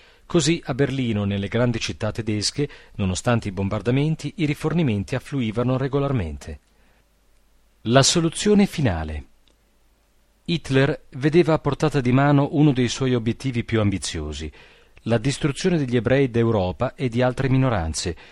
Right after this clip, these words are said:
come gli zingari che l'ideologia nazista riteneva indegne di vivere. Nell'Europa occupata, dunque,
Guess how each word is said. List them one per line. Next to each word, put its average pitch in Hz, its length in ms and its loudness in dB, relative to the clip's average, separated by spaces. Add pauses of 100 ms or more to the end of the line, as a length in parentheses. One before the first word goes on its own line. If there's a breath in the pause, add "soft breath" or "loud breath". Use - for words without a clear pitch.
(160 loud breath)
come 113 240 2
gli 104 160 0
zingari 143 640 0
che 113 160 -2
l'ideologia 101 580 -2
nazista 107 640 -2 (280 loud breath)
riteneva 147 460 2
indegne 120 520 2
di 113 120 -2
vivere. 80 520 -8 (1600)
Nell'Europa 185 600 6
occupata, 95 680 -2
dunque, 110 520 2